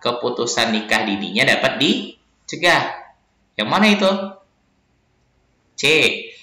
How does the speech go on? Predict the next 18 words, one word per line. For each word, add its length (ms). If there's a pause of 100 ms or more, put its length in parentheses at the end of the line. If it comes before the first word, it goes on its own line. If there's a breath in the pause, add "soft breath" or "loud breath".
(220 loud breath)
Jika 320
pengetahuan 560
wanita 400
mengenai 180
dampak 380
pernikahan 260
usia 160
dini 220
semakin 340
tinggi, 420
keputusannya 560
untuk 120
menikah 240
di 80
usia 160
dini 240
dapat 320
dicegah. 340